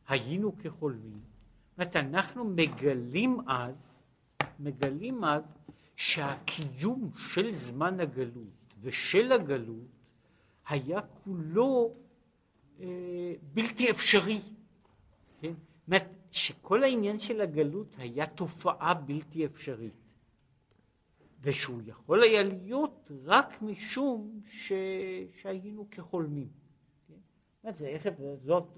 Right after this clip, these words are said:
אותה שאלה שהזכרתי, איך אפשר להיות, לישון שבעים שנה, ש-,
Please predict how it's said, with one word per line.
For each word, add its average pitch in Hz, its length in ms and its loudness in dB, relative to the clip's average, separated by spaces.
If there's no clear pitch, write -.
אותה 156 300 -2
שאלה 135 420 -8
שהזכרתי, 160 800 -10
איך 165 160 -4
אפשר 156 320 -6
להיות, 139 300 -8
לישון 143 640 -2
שבעים 120 540 -10
שנה, 135 420 -6
ש-, - 220 -16